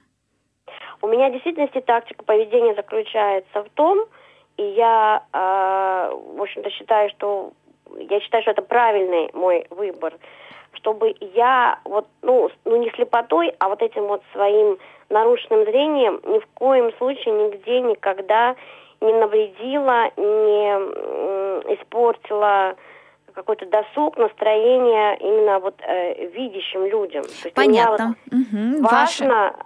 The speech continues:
Speaker 1: важно, чтобы я вот не напрягала и не создавала дискомфорт тем, что я не вижу. Для меня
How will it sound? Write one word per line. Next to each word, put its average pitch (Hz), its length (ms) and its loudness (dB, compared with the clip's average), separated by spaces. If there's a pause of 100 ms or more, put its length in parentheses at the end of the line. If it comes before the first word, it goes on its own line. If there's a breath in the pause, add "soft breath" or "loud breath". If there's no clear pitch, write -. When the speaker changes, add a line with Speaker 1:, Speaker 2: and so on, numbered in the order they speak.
(240)
Speaker 1:
важно, 269 500 2
чтобы 208 280 -4
я 226 320 2
вот 220 160 -4 (100)
не 240 220 2
напрягала 247 880 2
и - 120 -4
не 214 460 4 (420 loud breath)
создавала 220 480 0
дискомфорт 208 720 -2 (600 soft breath)
тем, 233 180 2
что - 160 -6
я 196 360 2
не 208 180 0
вижу. 185 360 -8
Для 180 140 -4
меня 202 340 4